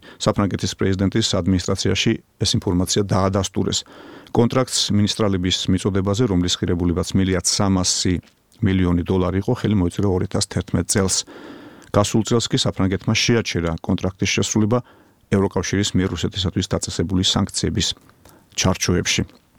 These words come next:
რუსეთის მიერ ყირიმის ანექსიის პასუხად. ავღანეთის შინაგან საქმეთა სამინისტროს განცხადებით, ხუთ აგვისტოს ოცდაოთხი საათის განმავლობაში ჩატარებული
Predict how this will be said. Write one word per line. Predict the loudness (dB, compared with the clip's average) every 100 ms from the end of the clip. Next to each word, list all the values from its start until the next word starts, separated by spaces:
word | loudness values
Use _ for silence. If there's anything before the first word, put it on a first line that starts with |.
| _ _ _ _ -8 -2
რუსეთის | 0 0 -2 0
მიერ | 0 0 -6 -20 -10 -2
ყირიმის | 0 2 2 0 -4 -8
ანექსიის | -2 0 0 -2 -2 -2 -2
პასუხად. | -2 0 -2 -6 -10 -20 _ _ _ _ _ _ _ _ -20 -20 -20 -18 -18 -20 -10 2
ავღანეთის | 4 4 2 0
შინაგან | 2 2 2 0
საქმეთა | -2 -2 -2 0 2
სამინისტროს | 2 2 2 -2 -2 -2 -4
განცხადებით, | -2 -2 0 0 2 0 0
ხუთ | 0 0
აგვისტოს | 0 -2 -2 -2 -2 -4 -2
ოცდაოთხი | 0 0 0 -2 -2
საათის | -2 -2 -2
განმავლობაში | 0 2 2 0 -2 -2
ჩატარებული | -2 -2 -2 2 0